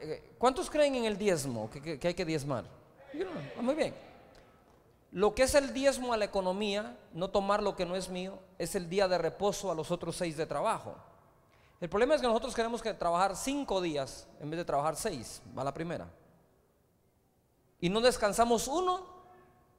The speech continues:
cuando deberíamos descansar por lo menos uno y dedicárselo al Señor. El que sabe descansar sabe prosperar. Todo el asunto del ministerio se trata de prosperar. Prosperar en cruzadas, prosperar en almas.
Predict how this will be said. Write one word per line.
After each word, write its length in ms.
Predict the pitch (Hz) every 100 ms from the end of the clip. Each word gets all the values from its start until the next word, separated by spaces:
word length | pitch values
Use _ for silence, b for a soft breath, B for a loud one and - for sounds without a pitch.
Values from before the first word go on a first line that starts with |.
| _ _ _ _ _ _
cuando 220 | 165 160
deberíamos 300 | 160 196 196
descansar 420 | 170 160 147 180
por 100 | 170
lo 60 | 156
menos 240 | 165 165
uno 400 | 190 120 101 - - _ _
y 80 | 143
dedicárselo 640 | 139 127 135 147 139 143 123
al 100 | 113
Señor. 280 | 127 135 82 - - _ _ _ _ _ _ _ _ _ _ _ _ _ _ _ _ _ -
El 160 | 143
que 120 | -
sabe 260 | 160 220 233
descansar 560 | 196 - 175 170 208 185
sabe 200 | 190 180
prosperar. 680 | 165 139 156 151 123 - - - - - _ _ _ _ _ _ _ _ _ _ _
Todo 240 | 277 339
el 60 | 320
asunto 380 | 254 - 262 240
del 80 | 220
ministerio 440 | 202 180 214 208
se 100 | 170
trata 260 | 175 175 170
de 60 |
prosperar. 460 | 147 135 151 139 - - _ _ _ _
Prosperar 460 | 135 131 143 143
en 80 | 147
cruzadas, 640 | 143 135 165 156 151 147
prosperar 480 | - 135 - 131 127
en 100 | 131
almas. 560 | 131 147 151 143 143